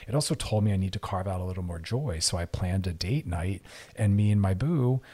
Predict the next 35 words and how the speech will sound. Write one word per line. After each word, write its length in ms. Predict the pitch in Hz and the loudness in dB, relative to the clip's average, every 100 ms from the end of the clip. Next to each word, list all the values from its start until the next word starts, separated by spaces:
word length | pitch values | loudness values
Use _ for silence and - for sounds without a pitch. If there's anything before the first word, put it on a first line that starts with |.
| - | -10
uh, 520 | - 107 107 107 110 107 | 0 2 4 4 4 2
went, 420 | 104 117 - - | 2 2 0 0
went 220 | 120 123 | 2 2
out 180 | 98 98 | 0 -2
for 140 | - | 0
the 80 | 110 | 0
day 180 | 90 87 | 0 -2
and 120 | 104 | -2
the 60 | 113 | -2
night, 340 | 165 143 76 | -4 -6 -6
and 100 | 101 | -6
I 60 | 95 | -4
kinda 240 | - 101 | -4 -4
get 160 | 95 98 | -2 -2
out 160 | 104 | -2
of 160 | 175 127 | -2 -4
myself. 480 | 95 - - 65 - | -6 -8 -10 -8 -4
So 120 | 98 | -2
maybe 260 | 98 117 135 | 0 2 2
you 200 | 131 123 | 2 0
do 220 | 101 151 | 2 2
need 220 | 170 107 | 2 0
to 80 | 98 | -4
try 240 | - 95 | -2 -2
to 80 | 90 | -4
create 280 | - 95 85 | -4 -4 -2
space 380 | - 82 87 - | -4 -2 -2 -2
and 100 | 101 | -4
time 220 | 87 80 | -4 -6
for 140 | - | -8
friends. 440 | - 82 73 - - - - - | -8 -8 -8 -12 -16 -18 -20 -10
Sometimes 460 | - 139 135 139 127 | -2 0 2 2 0
the 80 | 110 | -2
problem 440 | - 135 131 104 | -2 0 0 -2
is 280 | 104 98 - | -6 -8 -12